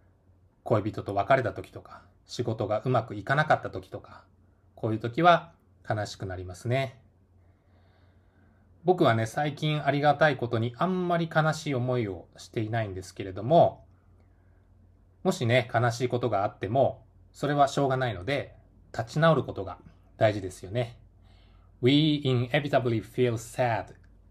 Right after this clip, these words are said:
at some points in our lives, so it's okay. But the resilience or getting over it is more importantですね。はい。というわけで、今日は少し感情について話をしてきました。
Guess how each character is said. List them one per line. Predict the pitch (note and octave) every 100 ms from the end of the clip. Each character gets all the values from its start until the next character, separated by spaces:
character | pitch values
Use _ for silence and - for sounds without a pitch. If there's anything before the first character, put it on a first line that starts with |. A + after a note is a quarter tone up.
| - _ _ - -
at | A2
some | - A#2 A2+
points | - B2+ A#2
in | A2+ G#2 G2
our | A2+ G#2
lives, | G2+ G#2+ F2+ F2
so | - G#2+
it's | A2 B2 -
okay. | C#3+ A#2+ D#3 C#3+ F#2+ F#2 - - - -
But | B2+ B2+ B2
the | A#2+
resilience | A#2 B2 A#2 D#3+ B2+ G2+ F#2+ - -
or | A#2 G#2 G2+
getting | A#2+ B2+ B2
over | C3 B2+ A2+
it | F#2+ F2+ -
is | A#2 G2
more | G2+ G#2+ G#2 G#2
important | G2 B2 G2 F2 E2 - - - - - - -
で | -
す | -
ね。 | G#2 A#2 A#2 - - - - _ _ _ _ _ _ _ _
は | - -
い。 | B2 A#2
と | -
い | B2 B2
う |
わ | B2 A#2
け | G2+
で、 | G#2+
今 | - C#3+
日 |
は | G#2
少 | - -
し | D#3 A#2
感 | - D3+ E3
情 | E3 E3
に | D#3+
つ | D#3+ D3
い | A#2
て | A2+ A#2 - - _ _
話 | A2+ A2 G#2 B2+
を | A2
し | -
て | G2
き | -
ま | G2 F#2+
し | -
た。 | F#2